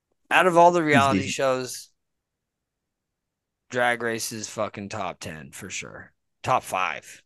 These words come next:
Speaker 1: What am
Speaker 2: Oh,
Speaker 1: I
Speaker 2: yeah.
Speaker 1: saying? Top three. I, 'cause I don't know what other reality shows are that good.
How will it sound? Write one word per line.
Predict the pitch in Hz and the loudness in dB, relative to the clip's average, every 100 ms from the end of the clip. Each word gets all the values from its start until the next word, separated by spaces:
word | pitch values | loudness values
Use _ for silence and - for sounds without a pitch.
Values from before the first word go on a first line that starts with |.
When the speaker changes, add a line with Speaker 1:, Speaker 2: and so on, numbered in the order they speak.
| _ _ _ _ _ _ | _ _ _ _ _ _
Speaker 1:
What | 120 | -8
am | 107 | -4
Speaker 2:
Oh, | |
Speaker 1:
I | 92 | -4
Speaker 2:
yeah. | 87 | -4
Speaker 1:
saying? | 101 80 90 _ _ - | -8 -12 -20 _ _ -8
Top | 123 - | -8 -8
three. | 101 104 - _ _ _ _ _ _ _ _ _ - | -12 -14 -16 _ _ _ _ _ _ _ _ _ -2
I, | 160 | -2
'cause | - 208 208 | -2 -4 -2
I | |
don't | 233 | -2
know | 226 | -2
what | 214 208 | 0 0
other | 202 | 2
reality | 190 196 190 185 | 2 4 4 4
shows | 175 196 170 | 0 -2 0
are | 165 | 0
that | 170 139 | 0 0
good. | 160 160 104 | 0 0 -2